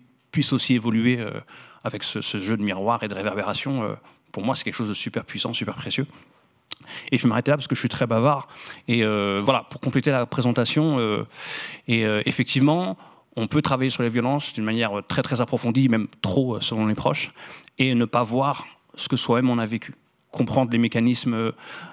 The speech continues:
euh, des psychotraumas et avoir, mettre du temps à identifier certaines choses. Et moi, ce que, ce qu'essaye de raconter le livre, c'est que si moi, avec mon parcours, la place que j'ai laissée à ma victimation dans ma vie, la façon dont ça prend toute la place depuis une dizaine d'années,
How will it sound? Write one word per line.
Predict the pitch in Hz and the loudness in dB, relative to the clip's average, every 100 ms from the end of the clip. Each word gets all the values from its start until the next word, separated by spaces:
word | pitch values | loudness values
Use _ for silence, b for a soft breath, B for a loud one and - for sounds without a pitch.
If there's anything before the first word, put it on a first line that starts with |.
| B | B
euh, | 113 113 110 110 | -2 0 0 0
des | 107 110 | -2 -2
psychotraumas | - - 113 - 110 120 131 156 _ _ | -2 -2 -2 0 2 2 2 -2 _ _
et | 117 120 - _ | -2 0 -2 _
avoir, | 113 113 117 | 0 0 2
mettre | 120 - | 2 2
du | 110 117 | 0 2
temps | 139 | 2
à | 135 | 2
identifier | 117 113 120 | 0 -2 -2
certaines | 107 - 104 | -2 -2 -4
choses. | - 98 - - | -4 -8 -8 0
Et | |
moi, | 117 | 2
ce | 131 | 2
que, | 156 | 0
ce | - - - | -2 0 -2
qu'essaye | - 151 143 | 2 2 4
de | |
raconter | 127 127 120 123 | 2 2 2 4
le | |
livre, | 127 160 | 4 4
c'est | - 120 | 2 2
que | 120 113 - b b b b b b | 0 -2 -8 b b b b b b
si | - 131 | 2 6
moi, | 135 151 160 165 - - | 6 6 4 0 -8 -4
avec | 117 120 | -2 0
mon | 139 | 2
parcours, | 139 135 131 110 - _ _ B B B B - | 0 -2 -2 -2 -4 _ _ B B B B -2
la | 110 | -2
place | - 139 - | 2 0 2
que | 123 | 0
j'ai | 120 | 0
laissée | 120 - 131 131 - 117 | 0 0 0 0 -4 -4
à | |
ma | 117 | -2
victimation | 113 120 135 123 139 123 | -2 -2 0 0 0 0
dans | |
ma | 117 | 0
vie, | 113 101 104 - | -2 -6 -12 -14
la | 104 | -8
façon | 104 131 | -4 0
dont | 123 | 0
ça | 113 | 0
prend | - 117 | 0 -2
toute | - 143 | -2 -2
la | 135 | -2
place | 117 123 | -2 -2
depuis | 110 117 | 0 0
une | |
dizaine | 110 123 | 2 2
d'années, | 117 107 | 2 0